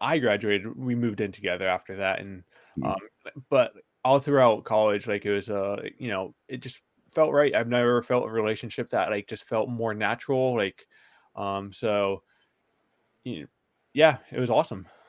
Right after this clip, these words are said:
Speaker 2: Right on, man. You guys always look like you have good chemistry together on the, the camera, so I'm, I'm sure you can fix that in the edit, but <laughs>
Speaker 1: I mean, like,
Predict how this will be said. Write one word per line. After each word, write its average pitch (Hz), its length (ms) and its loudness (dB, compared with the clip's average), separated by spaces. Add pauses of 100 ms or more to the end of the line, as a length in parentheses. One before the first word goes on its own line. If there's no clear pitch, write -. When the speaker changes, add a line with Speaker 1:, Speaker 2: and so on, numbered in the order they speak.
(360)
Speaker 2:
Right 92 140 0
on, 67 180 -8
man. 76 160 -6
You 90 80 0
guys 101 200 8
always 98 220 8
look 87 160 0
like 73 140 4
you 78 60 0
have 71 140 0
good 71 180 -8
chemistry 71 440 -8
together 67 380 -4
on 69 140 -8
the, 60 180 -12 (460)
the 85 80 -4
camera, 71 580 0
so 71 360 -2 (760)
I'm, 104 220 6
I'm - 60 6
sure 135 160 12
you 113 80 12
can 104 100 10
fix 107 200 8
that 95 140 12
in 82 60 4
the 82 120 6
edit, 80 280 6
but 71 220 -2 (120)
<laughs> - 1600 8
Speaker 1:
I 196 60 2
mean, 208 220 4
like, - 400 0